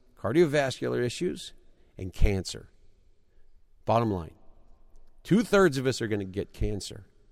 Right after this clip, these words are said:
Two-thirds of firefighters now are getting cancer. What the hell is happening here?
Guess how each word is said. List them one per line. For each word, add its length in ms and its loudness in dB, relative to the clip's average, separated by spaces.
Two-thirds 720 0
of 100 -10
firefighters 640 -4
now 140 -6
are 80 -8
getting 240 -8
cancer. 460 -12
What 180 -4
the 60 -6
hell 440 -4
is 160 -8
happening 440 -6
here? 220 -12